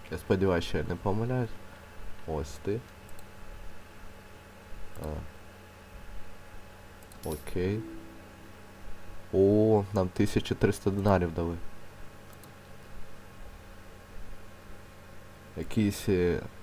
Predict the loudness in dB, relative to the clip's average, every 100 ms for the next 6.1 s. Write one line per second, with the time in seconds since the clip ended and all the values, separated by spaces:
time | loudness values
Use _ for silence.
0 | -14 -14 -10 -4 -4 -4 6 10 10 8
1 | 4 6 6 6 6 4 2 -4 -4 0
2 | 6 6 6 2 -2 -2 -2 -2 -14 -14
3 | -8 -6 -2 2 6 6 6 2 -8 -16
4 | -16 -16 -16 -12 4 8 10 12 10 8
5 | 4 -8 -8 0 0 0 2 8 12 12
6 | 12